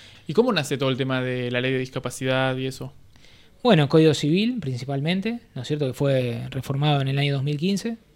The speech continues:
Speaker 2: Eh, ah, teníamos un código muy, muy viejo, ¿no es cierto? Que ahí hay un proceso judicial que se llama determinación de la capacidad jurídica. Capacidad jurídica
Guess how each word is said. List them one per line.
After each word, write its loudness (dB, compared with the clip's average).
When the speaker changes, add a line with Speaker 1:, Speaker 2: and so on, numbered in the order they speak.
Speaker 2:
Eh, 2
ah, 0
teníamos 2
un 0
código 4
muy, -2
muy 0
viejo, 0
¿no -8
es -10
cierto? 0
Que 0
ahí 4
hay 4
un -2
proceso -2
judicial 2
que 2
se -4
llama 0
determinación -6
de -4
la -4
capacidad -6
jurídica. -10
Capacidad 6
jurídica -2